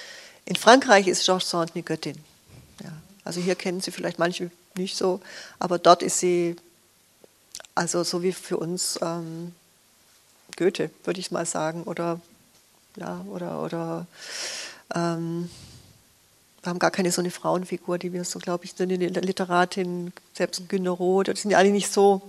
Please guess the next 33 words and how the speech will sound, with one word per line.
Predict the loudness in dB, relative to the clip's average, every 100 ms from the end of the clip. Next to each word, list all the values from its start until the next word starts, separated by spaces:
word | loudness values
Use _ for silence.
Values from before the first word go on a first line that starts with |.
| -12 -12 -4
Aber | 6 8
sie | 8 4 4
wird | 6 4 2
wirklich | -2 -2
geliebt. | -2 0 0 -2 -6 -10 -10
Da |
gehen | -10 -6
Schulklassen, | -2 -2 0 2 2 0
gehen | -2 -4 -2
dann | -2
in | -4
das | -6 -6
Museum | -2 2 4 4 2
hin | -2 -2
und | -6 -6
so, | -6 -6 -4
jeden | -2 -2 0
Tag. | 0 0 -2 -14 -18 -16 -18 -20 -8 0
Ähm, | 4 4 2 0 -4 -10 _
und | -4 -2
es | -2
gibt | -2
in | 4
Paris | 8 8 8 2
einen | 2
sehr | 4
schönen | 4 2 4
Ort, | 4 4
wenn | 0
Sie | -4
da | -2
mal | -2
sind. | -2 -4 -4 -8